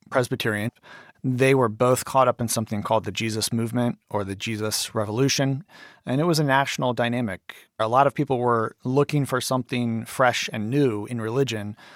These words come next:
and I think they were also disenchanted with the way the country had gone during the late sixties.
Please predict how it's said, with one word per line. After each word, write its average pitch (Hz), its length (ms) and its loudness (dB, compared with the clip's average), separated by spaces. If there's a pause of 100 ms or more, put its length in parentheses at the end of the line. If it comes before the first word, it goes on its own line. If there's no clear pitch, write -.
(180)
and 135 80 -2
I 135 40 2
think 233 200 2
they 233 100 2
were 185 160 6
also 139 720 4 (100)
disenchanted 123 1080 0
with 117 400 -2
the 117 100 0
way 120 140 0
the 117 100 0
country 117 320 -4
had 107 160 -4
gone 113 400 4
during 113 220 -2
the 107 80 -4
late 107 200 -6
sixties. - 600 -4